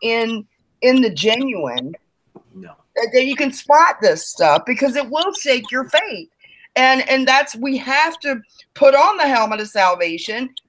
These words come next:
Speaker 1: and renew our minds daily, as Michael said,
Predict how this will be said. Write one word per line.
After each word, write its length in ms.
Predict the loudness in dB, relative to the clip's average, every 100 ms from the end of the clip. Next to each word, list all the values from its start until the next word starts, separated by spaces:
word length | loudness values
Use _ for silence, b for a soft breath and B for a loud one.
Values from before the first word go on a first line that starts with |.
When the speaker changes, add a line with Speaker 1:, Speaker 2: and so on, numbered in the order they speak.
| _
Speaker 1:
and 180 | -4 -2
renew 380 | -4 -2 -2 2
our 220 | 4 4 2
minds 420 | 0 -2 -2 -6
daily, 540 | -4 -4 -4 -8 -4
as 260 | 0 0 0
Michael 360 | 0 0 -4
said, 300 | -2 -2 -2